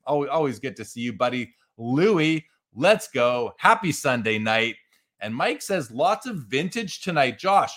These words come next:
when you reviewed the auction, preparing for an episode of The Gong Show where you talk about the P W C C Weekly, did you notice the same thing that Mike did, that tonight was a, a nice vintage night?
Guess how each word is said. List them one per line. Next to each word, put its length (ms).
when 220
you 120
reviewed 440
the 140
auction, 600
preparing 640
for 200
an 80
episode 440
of 60
The 60
Gong 360
Show 220
where 140
you 180
talk 320
about 360
the 80
P 160
W 260
C 240
C 500
Weekly, 600
did 220
you 100
notice 400
the 80
same 300
thing 200
that 120
Mike 320
did, 220
that 160
tonight 340
was 180
a, 160
a 60
nice 280
vintage 520
night? 320